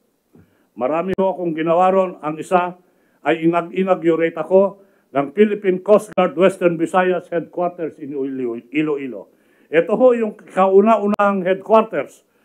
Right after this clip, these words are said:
dito, ah, sa Western Visayas ng Philippine Coast Guard. Mahalaga ho ito pagkat yung presensya ng Coast Guard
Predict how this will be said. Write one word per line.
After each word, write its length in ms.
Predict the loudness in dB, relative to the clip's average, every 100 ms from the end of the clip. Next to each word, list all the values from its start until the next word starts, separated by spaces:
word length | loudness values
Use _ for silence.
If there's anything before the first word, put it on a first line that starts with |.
| _ _
dito, 560 | 2 4 2 0 -4 _ _ _
ah, 240 | 0 2 2
sa 80 | 2
Western 480 | 2 0 0 -4
Visayas 560 | -4 -4 2 2 0 -4
ng 160 | -10 -6
Philippine 400 | -4 -4 -8 -6
Coast 320 | -4 -6 -6
Guard. 240 | -8 -8 _ _ _ _
Mahalaga 560 | 2 4 4 4 2 4
ho 80 | 2
ito 400 | 4 2 2 -10 _ _
pagkat 480 | -2 2 2 0 2 6
yung 160 | 6
presensya 640 | 6 -2 4 4 4 4 2
ng 160 | 0
Coast 320 | 2 0 2
Guard 320 | 0 0 0